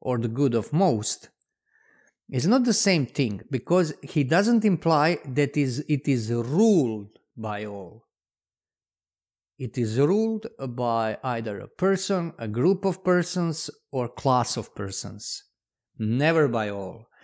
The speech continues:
In, uh, nationalism, there is this implication, this modern,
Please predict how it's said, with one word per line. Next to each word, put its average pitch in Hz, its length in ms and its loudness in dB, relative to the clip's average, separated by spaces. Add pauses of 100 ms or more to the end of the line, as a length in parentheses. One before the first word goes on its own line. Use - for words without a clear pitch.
(440)
In, 208 440 4
uh, 180 540 0
nationalism, 185 1300 0 (100)
there 143 360 0
is 175 200 2
this 147 240 -2
implication, 120 1080 -2
this 113 220 -4
modern, 123 580 2